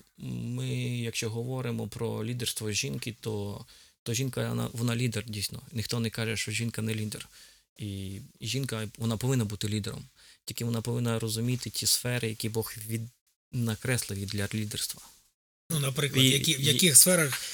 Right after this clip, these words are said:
Speaker 2: жінка може бути
Speaker 1: і,
Speaker 2: лідером в
Speaker 1: і
Speaker 2: християнській церкві, ну, наприклад, в християнстві?
Speaker 1: Ну, пер-, перш за все, це її предназначення, це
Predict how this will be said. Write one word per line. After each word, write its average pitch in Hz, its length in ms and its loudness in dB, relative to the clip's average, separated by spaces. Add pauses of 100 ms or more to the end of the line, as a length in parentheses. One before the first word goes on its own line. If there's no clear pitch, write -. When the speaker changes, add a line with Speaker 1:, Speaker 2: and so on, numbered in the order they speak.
(140)
Speaker 2:
жінка 151 340 4
може 139 260 4
бути 139 300 -2
Speaker 1:
і, 135 40 2
Speaker 2:
лідером 151 360 2
в 110 40 0
Speaker 1:
і - 20 -2
Speaker 2:
християнській 143 640 8
церкві, 117 280 2 (100)
ну, 131 60 -2
наприклад, 127 380 -4
в - 40 -14
християнстві? 127 600 -2 (600)
Speaker 1:
Ну, 147 280 6
пер-, 135 260 2
перш 151 140 2
за 139 80 2
все, 131 140 4
це 139 160 4
її 127 140 4
предназначення, 123 840 4
це 107 540 4